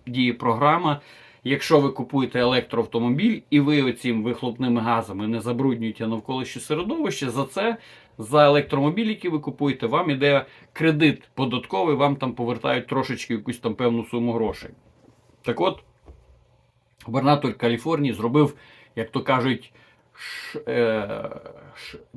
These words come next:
це, як це, крок конем чи шаг конем. Е, випередивши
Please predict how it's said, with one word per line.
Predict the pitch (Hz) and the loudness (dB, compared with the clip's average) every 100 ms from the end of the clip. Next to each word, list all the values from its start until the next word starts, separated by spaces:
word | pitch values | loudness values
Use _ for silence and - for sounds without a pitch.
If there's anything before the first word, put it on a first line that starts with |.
| - | -10
це, | 113 95 | -8 -6
як | 107 113 | -6 -8
це, | 117 | -8
крок | - 156 151 | 2 4 4
конем | - 151 156 131 | 4 4 6 4
чи | - 131 117 - - _ | 2 2 2 0 -8 _
шаг | - 170 151 | -2 2 2
конем. | - 156 143 107 85 - _ _ _ _ - | 4 4 4 0 -6 -16 _ _ _ _ -4
Е, | 113 113 113 110 | 0 2 2 2
випередивши | - 131 175 147 143 135 127 - 131 120 | -2 2 4 6 4 2 0 -2 0 2